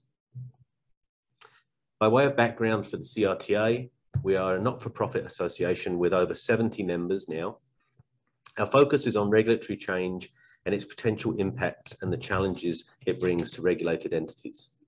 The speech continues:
We have a mission to bring together fintech, regtech firms who can add value to regulated entities through an agenda of innovation, and we partner with regulators as we operate to bring successful outcomes for all of our participants.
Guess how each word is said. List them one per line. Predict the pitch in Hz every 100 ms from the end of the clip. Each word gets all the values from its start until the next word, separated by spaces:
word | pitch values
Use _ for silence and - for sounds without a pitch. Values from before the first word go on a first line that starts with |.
| _ - - - _
We | 98
have | 101
a | 104
mission | 123 127 123
to | 117
bring | 95 110 110
together | 101 98 90
fintech, | - 127 120 113 117 - - - _ 98
regtech | 101 - - -
firms | - 92 92 87 85 - _ _ - - - _ - -
who | 101
can | 107
add | - 113 117
value | 107 98 95 92 87
to | -
regulated | 87 104 104 101 95 90
entities | 90 85 - 82 82 -
through | - 92
an |
agenda | 87 80 95 87
of | 85 80
innovation, | 110 110 87 87 - 85 82 - - - _
and | 95
we | 92
partner | 87 120 113 101
with | 98 90
regulators | 117 98 90 82 - 87 - - _ _ -
as | 87
we | 90 -
operate | 101 - 92 90 -
to | -
bring | 82 90 87
successful | - - - 92 98 82
outcomes | 85 - 80 78
for | - -
all | 87
of | 80
our | 80
participants. | - 78 - - - - - -